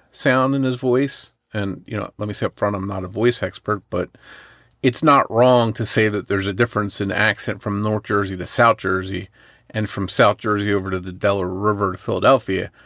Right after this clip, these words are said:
There's an entire different accent. And to my untrained ear, the caller had an accent on the word daughter, more like doubter than daughter.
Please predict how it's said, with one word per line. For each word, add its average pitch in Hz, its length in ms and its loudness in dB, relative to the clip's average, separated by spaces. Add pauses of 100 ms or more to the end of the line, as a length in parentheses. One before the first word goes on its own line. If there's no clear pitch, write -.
(140)
There's 101 180 -4
an 101 80 -4
entire 95 440 2
different 95 460 -6
accent. - 480 -8 (400)
And 123 120 -14
to 117 100 -8
my 117 220 4
untrained 101 560 -2
ear, 95 220 -2
the 98 80 -8
caller 107 320 0
had 101 280 0
an 92 100 -4
accent 98 540 -2 (380)
on 95 140 -6
the 92 80 -6
word 92 420 -4
daughter, 113 580 4 (420)
more 107 300 2
like 95 240 0
doubter 110 520 2 (400)
than 113 140 0
daughter. 127 440 2